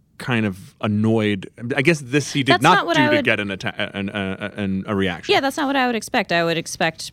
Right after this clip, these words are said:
Speaker 2: he would be excited. I mean, maybe not excited, but, you know, eager to engage with people who are fighting with him, because that does kind of seem like his personality.
Speaker 1: Yeah, yeah.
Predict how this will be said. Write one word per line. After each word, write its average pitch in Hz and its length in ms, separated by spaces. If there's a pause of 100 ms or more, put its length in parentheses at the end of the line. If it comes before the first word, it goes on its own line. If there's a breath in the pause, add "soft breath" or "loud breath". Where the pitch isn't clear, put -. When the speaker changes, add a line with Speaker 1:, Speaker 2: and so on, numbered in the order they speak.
Speaker 2:
he 165 200
would 170 320
be 156 340 (140)
excited. 151 560
I 143 40
mean, 160 160
maybe 151 180
not 143 140
excited, 143 600
but, 139 240
you 147 80
know, 147 220
eager 170 320
to 165 280
engage 160 480
with 151 220
people 170 320
who 170 80
are 135 100
fighting 156 280
with - 120
him, 143 160
because 147 220
that - 140
does - 160
kind 156 180
of - 80
seem 165 240
like 156 220
his 143 280
personality. 147 760 (180)
Speaker 1:
Yeah, 98 200 (280)
yeah. 92 200